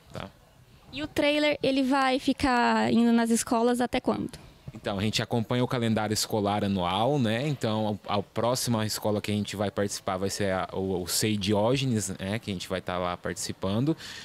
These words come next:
Speaker 1: E assim se segue até dezembro, até o, o, o término do ano escolar letivo, né? Nas férias a gente também faz a pausa, né? Acompanhando as escolas.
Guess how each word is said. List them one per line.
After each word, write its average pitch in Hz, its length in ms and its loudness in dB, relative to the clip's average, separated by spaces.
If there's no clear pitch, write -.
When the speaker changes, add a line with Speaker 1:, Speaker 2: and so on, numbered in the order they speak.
Speaker 1:
E 117 380 2
assim 131 280 0
se 127 120 0
segue 123 240 0
até 127 200 0
dezembro, 139 520 2
até 143 200 2
o, 139 420 2
o, 107 1400 0
o 95 80 -6
término 117 420 2
do 117 260 2
ano 113 460 0
escolar 110 440 -2
letivo, 95 520 -2
né? 101 140 0
Nas 107 240 -2
férias 117 260 0
a 113 60 2
gente 110 240 0
também 110 320 0
faz 107 260 -4
a 98 60 0
pausa, 135 400 0
né? 117 100 2
Acompanhando 98 540 -2
as 95 100 0
escolas. 120 680 0